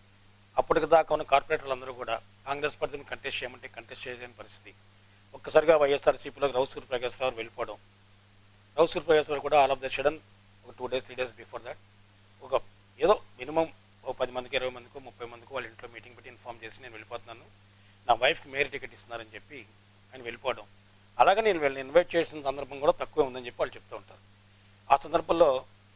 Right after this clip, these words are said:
నేను ఎప్పటి నుంచో నాతో స్నేహితులుగా ఉన్నారు కొంతమంది. ఈ స్నేహితులందరూ కూడా ఎలాగా అని ఆలోచన చేసినప్పుడు స్వతంత్రంగా బరిలో దిగుదాం, దిగి కాంగ్రెస్ పార్టీ తరఫున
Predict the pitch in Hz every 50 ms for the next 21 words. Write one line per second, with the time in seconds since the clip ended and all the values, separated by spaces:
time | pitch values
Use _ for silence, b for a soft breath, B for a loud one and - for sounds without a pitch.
0 | - 151 156 147 131 - - 165 160 - 175 160 151 147 - 139 - 135 135 135
1 | 139 143 131 131 123 117 120 117 113 117 107 104 - 107 95 - - - - -
2 | - - - 151 135 - 139 139 156 180 175 185 175 151 147 147 151 139 131 135
3 | 131 143 131 120 120 - - - - - - - - - - - - - - -
4 | - 127 135 147 156 151 156 156 160 - - - 131 135 131 117 117 131 131 -
5 | 131 117 117 117 - - 117 110 - - - - - - - - - - - -
6 | - - _ - - _ _ - - - - - - - - - - - - -
7 | 165 156 165 170 165 165 - 131 127 131 127 120 117 113 101 104 95 - - -
8 | - - - - - - - - - - - - - - - - - - - -
9 | - - - - - - 135 147 156 180 143 - - - - - - - - -
10 | - - - - - - - - - - 131 147 151 165 156 - - 151 143 -
11 | 143 - 139 127 - 139 131 127 120 117